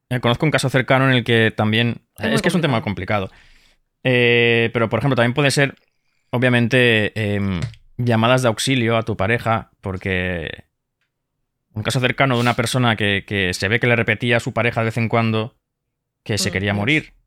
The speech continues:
Speaker 1: como en plan, como en plan pidiendo auxilio, ¿sabes? Y las respuestas de su pareja eran del plan,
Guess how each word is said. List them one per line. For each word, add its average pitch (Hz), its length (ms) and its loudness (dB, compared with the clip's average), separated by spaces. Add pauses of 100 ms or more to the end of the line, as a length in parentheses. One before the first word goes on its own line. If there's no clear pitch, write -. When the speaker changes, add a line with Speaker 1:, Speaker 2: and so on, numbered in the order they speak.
(680)
Speaker 1:
como 113 240 0
en 107 80 0
plan, 107 680 -2 (240)
como 123 180 0
en 120 80 0
plan 135 240 0
pidiendo 123 260 0
auxilio, 117 560 -6 (400)
¿sabes? 127 640 -2 (200)
Y 113 480 0 (460)
las 113 220 2
respuestas 123 440 0
de 123 40 -6
su 135 100 0
pareja 127 500 4
eran 113 220 2
del 107 140 0
plan, 107 460 -2